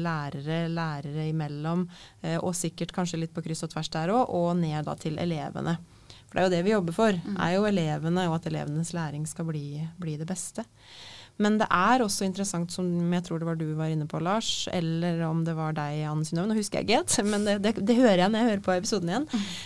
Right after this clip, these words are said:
Speaker 1: Eh, men som var inne i det her, at man liksom trekker i veldig forskjellige retninger, da. Det strukturelle trekker i en retning, og så er det intensjonen i læreplanen som stre-, trekker i en veldig annen retning.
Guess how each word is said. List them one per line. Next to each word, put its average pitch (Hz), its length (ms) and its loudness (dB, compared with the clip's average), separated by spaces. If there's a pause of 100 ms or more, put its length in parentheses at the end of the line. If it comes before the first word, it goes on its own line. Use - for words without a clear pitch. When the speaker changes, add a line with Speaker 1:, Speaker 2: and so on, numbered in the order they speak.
(100)
Speaker 1:
Eh, 214 240 2 (200)
men 208 100 2
som 220 140 2
var 220 80 4
inne 190 240 4
i - 20 4
det 180 80 2
her, 180 280 2 (260)
at 190 140 -6
man 196 180 4
liksom 190 260 0
trekker 180 420 -4
i 190 60 2
veldig 180 260 0
forskjellige 175 460 0
retninger, 170 380 -2
da. 196 80 -2 (260)
Det 175 160 -2
strukturelle 170 580 -2
trekker 170 280 -4
i 165 100 0
en 151 120 -2
retning, 202 420 -4
og 185 100 -2
så 180 220 -4
er 170 140 0
det 165 140 -2
intensjonen 160 460 -4
i 156 80 -4
læreplanen 160 540 -6
som 165 120 -6
stre-, - 300 -8 (100)
trekker 165 380 -8
i 160 80 -2
en 160 140 -2
veldig 160 340 -2
annen 156 480 -2 (480)
retning. 185 560 -6